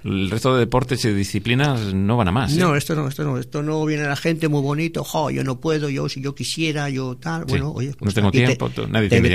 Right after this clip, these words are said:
Speaker 1: tiempo.
Speaker 2: te brindamos aquí un, unos, un taller, te brindamos unos planos,
Speaker 1: Unas
Speaker 2: te
Speaker 1: enseñanzas
Speaker 2: brindamos, te
Speaker 1: también.
Speaker 2: enseñamos y tal.
Speaker 1: Sí.
Speaker 2: Ya, pero es que, es que no tengo tiempo.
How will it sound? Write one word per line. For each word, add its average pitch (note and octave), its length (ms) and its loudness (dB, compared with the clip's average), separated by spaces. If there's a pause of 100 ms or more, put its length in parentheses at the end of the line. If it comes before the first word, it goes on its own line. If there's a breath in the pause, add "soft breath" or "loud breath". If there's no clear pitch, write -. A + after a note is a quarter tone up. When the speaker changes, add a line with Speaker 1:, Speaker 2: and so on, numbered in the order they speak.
Speaker 1:
tiempo. - 180 -12
Speaker 2:
te A#2 120 0
brindamos A2+ 520 0
aquí A2+ 240 -2
un, A#2 580 -2
unos, A#2 280 -2
un C3+ 60 -2
taller, D3 400 6
te A#2+ 100 0
brindamos A#2 460 0
unos A#2+ 240 -6
planos, C3+ 280 4
Speaker 1:
Unas - 20 4
Speaker 2:
te A2 40 6 (140)
Speaker 1:
enseñanzas G#2 160 6
Speaker 2:
brindamos, C3 220 6
te - 40 -2
Speaker 1:
también. G#2 160 2
Speaker 2:
enseñamos D3+ 480 6
y C#3 80 4
tal. F3 220 6
Speaker 1:
Sí. - 60 -10 (400 loud breath)
Speaker 2:
Ya, F#3+ 280 8
pero E3+ 220 0
es F#3 180 0
que, F3 380 0 (1500 loud breath)
es E3 140 0
que - 80 -2
no G2+ 60 -2
tengo G2 180 -4
tiempo. B2 280 -4